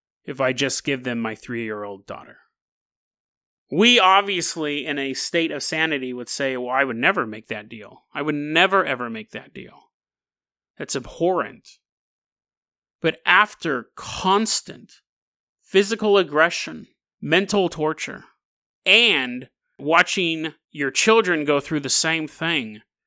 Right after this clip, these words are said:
would you still make that decision? Would you still say, "No, I'm gonna hold on one more day and hope things are better"? But when you wake up the next morning,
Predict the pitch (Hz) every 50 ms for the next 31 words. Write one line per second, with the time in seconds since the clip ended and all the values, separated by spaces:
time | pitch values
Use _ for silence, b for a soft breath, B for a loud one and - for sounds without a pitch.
0 | _ _ _ _ _ - 160 165 208 180 175 220 202 - - - 233 240 233 214
1 | 208 202 202 - 208 185 - 185 170 - - 269 330 - - 135 - - - _
2 | _ _ _ _ _ _ _ _ _ _ - 156 160 156 185 185 - - - 196
3 | 185 165 - - - 190 180 175 160 139 131 143 151 - - - _ _ _ _
4 | _ - 139 147 147 156 156 156 139 135 147 147 143 147 143 139 135 135 139 135
5 | 139 135 135 135 131 127 131 127 123 123 123 127 - 123 120 143 131 113 - -
6 | 127 120 117 113 113 113 107 107 107 110 - - - _ _ _ _ _ _ _
7 | _ _ _ _ _ _ _ _ _ _ _ _ 156 165 175 185 185 180 175 190
8 | 202 208 202 220 185 180 196 190 185 170 - - 185 175 185 196 180 156 131 117
9 | 120 127 117